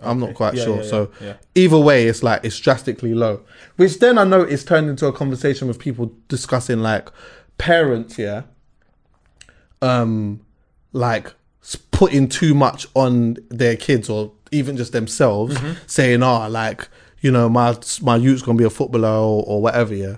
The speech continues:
Speaker 1: Which then went into a conversation more about, like, black parents
Speaker 2: Mm-hmm.
Speaker 1: saying that, like, you know, so acting as though that is the only career prospect that, um, their son could have, yeah.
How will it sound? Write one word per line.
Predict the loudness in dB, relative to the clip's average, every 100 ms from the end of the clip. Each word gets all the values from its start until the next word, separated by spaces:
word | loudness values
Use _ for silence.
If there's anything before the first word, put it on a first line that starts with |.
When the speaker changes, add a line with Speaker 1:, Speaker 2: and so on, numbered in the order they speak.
| -16 -2
Speaker 1:
Which | -2 4
then | 4
went | 6 4
into | 4
a | 2
conversation | 2 0 2 0 2 2
more | 2 2
about, | 0 -4
like, | -6 -8
black | -6 -6 -6 -4
parents | -2 -2 -4 -6 -14 -10
Speaker 2:
Mm-hmm. | -4
Speaker 1:
saying | 2 6 6 4
that, | 0 -2
like, | -6 -8 -12 -20 -20 _
you | -4
know, | -2 -2 -4 -10 _ _ -8
so | -8 -8 -20 _ _ _ -4
acting | -4 2 2
as | 2 4
though | 4 6
that | 4 2
is | -2
the | -2 0 2
only | 4 2 0 -2
career | -2 -2 0 0 0 -2 -6 -10 -4
prospect | 0 0 0 -4 -4 -8 -6 0
that, | 0 -2 -10 _ _ _
um, | 0 2 2 0 -4 -2
their | 0 0
son | 2 2 2 0
could | -4 -2
have, | 0 -2
yeah. | -4 -10